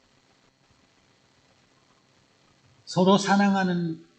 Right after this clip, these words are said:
사랑하게 되면은 율법의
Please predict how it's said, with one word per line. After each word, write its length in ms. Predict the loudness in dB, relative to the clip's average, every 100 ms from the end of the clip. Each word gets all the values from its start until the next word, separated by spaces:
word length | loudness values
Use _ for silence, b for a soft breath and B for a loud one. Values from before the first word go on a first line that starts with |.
| _ _ _
사랑하게 600 | -6 -2 -2 -4 -4 -4
되면은 460 | -4 -4 -6 -10 -14 -20 _ _ _ _ _ _ _ _ _ _ _ _ -4
율법의 960 | 2 2 2 -2 -2 0 -2 -2 -8